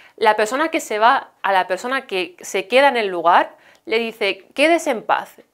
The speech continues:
que <laughs> esto traducido sería como "adiós", ¿no?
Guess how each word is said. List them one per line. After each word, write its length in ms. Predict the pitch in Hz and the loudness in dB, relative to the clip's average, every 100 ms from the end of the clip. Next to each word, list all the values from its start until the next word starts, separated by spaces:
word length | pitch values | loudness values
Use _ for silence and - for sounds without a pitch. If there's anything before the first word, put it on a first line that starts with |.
| _ | _
que 500 | - 196 208 226 - - | -6 -2 0 -2 -4 -10
<laughs> 300 | - - - | -12 -10 -8
esto 380 | 202 - 240 247 | -8 -2 -2 0
traducido 800 | 190 170 175 220 226 247 285 - - - _ | -4 -4 -8 -8 -2 0 -2 -6 -20 -20 _
sería 540 | 214 190 202 233 233 | -6 0 2 2 0
como 400 | 214 208 226 - _ _ | -6 -6 -6 -8 _ _
"adiós", 480 | 165 170 240 262 185 | -2 0 2 2 0
¿no? 260 | 196 311 | -6 -8